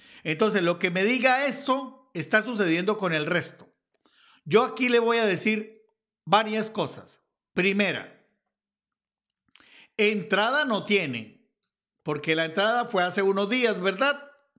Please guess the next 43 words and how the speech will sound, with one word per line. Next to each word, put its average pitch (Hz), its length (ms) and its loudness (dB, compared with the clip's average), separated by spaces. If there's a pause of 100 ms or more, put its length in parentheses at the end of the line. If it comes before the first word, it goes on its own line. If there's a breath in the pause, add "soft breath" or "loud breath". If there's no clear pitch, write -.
(420 soft breath)
Que 151 100 0
aquí 160 220 0
la 233 120 4
agarramos 202 520 -2
y 196 60 -6
todas 262 380 -2
para 175 160 -2
arriba. 185 180 -2
Entrada 202 340 0
no 226 160 -4
tiene, 240 240 0
¿por 202 200 -4
qué? - 420 -4 (200 soft breath)
Porque 151 300 -2
tiene 190 300 0
el 202 100 2
R 175 320 0
S 170 200 -2
I 160 120 2
en 160 120 -2
la 151 80 -2
mitad. 143 540 -6 (460)
Ahora, 131 520 -4 (720 soft breath)
yo 156 220 0
le 262 120 2
digo 156 240 -2
una 139 240 -4
cosa. - 380 -10 (160)
La 139 240 -6
que 151 100 -8
usted 185 380 -2
vea 202 280 -2
que 170 100 -4
el 139 140 -4
precio 170 420 -4
está 147 260 -6
por 185 160 -4
encima 165 420 -6
de 131 100 -4
la 117 140 -8
media 175 360 -4
de 190 80 -2
doscientos, 160 800 -10